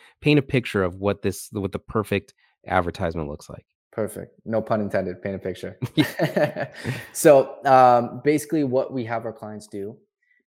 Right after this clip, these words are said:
Speaker 2: is call out their target audience right away. And, and by what, what we have them do is we send them, you know, scripts and winning formulas for videos, right? And we have them literally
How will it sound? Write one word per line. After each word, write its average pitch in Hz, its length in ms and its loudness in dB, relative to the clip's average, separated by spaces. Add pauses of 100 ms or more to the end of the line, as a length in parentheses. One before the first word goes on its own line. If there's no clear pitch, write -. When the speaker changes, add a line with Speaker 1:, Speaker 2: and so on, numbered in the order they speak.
(100)
Speaker 2:
is 107 420 -2 (120)
call 113 260 -2
out - 80 -4
their 113 100 -12
target 104 300 -8
audience 101 380 -12
right 101 120 -8
away. 90 280 -16 (160)
And, 107 240 -10
and 117 420 -10 (680)
by 120 220 0
what, 113 360 -6
what 127 160 -4
we 131 80 -6
have 117 120 -2
them 110 80 -8
do 110 140 -6
is 104 100 -6
we 110 120 -8
send 120 200 -6
them, 107 200 -8
you 107 100 -12
know, 98 300 -12
scripts - 420 -6
and 98 240 -10
winning 101 200 -8
formulas 98 520 -10
for 95 160 -8
videos, 95 500 -8
right? 98 220 -8 (100)
And 101 320 -12 (280)
we 110 80 -8
have 110 240 2
them 104 280 -4
literally 110 460 -4